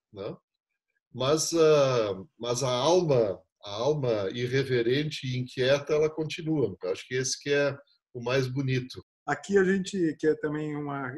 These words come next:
Speaker 2: recomendação de um, algum livro que você queira nos, nos oferecer. É,
Speaker 1: Sim.
Speaker 2: pode ser qualquer tipo.
Speaker 1: Eu, eu fiquei rindo dessa história, porque eu, quando, eu, quando você me mandou o WhatsApp dizendo que era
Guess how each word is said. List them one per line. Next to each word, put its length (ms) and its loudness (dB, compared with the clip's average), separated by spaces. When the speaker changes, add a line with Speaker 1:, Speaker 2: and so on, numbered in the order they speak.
Speaker 2:
recomendação 760 -4
de 120 -6
um, 200 -2
algum 380 -6
livro 280 -2
que 120 -18
você 720 -6
queira 400 -6
nos, 420 -16
nos 300 -14
oferecer. 680 -8
É, 80 -14
Speaker 1:
Sim. 500 -2
Speaker 2:
pode 200 -4
ser 180 -6
qualquer 380 -2
tipo. 200 -8
Speaker 1:
Eu, 240 6
eu 80 2
fiquei 400 0
rindo 360 2
dessa 300 2
história, 580 2
porque 640 0
eu, 540 0
quando, 240 4
eu, 200 0
quando 200 2
você 160 -2
me 100 0
mandou 360 4
o 40 4
WhatsApp 440 2
dizendo 340 2
que 120 -2
era 220 4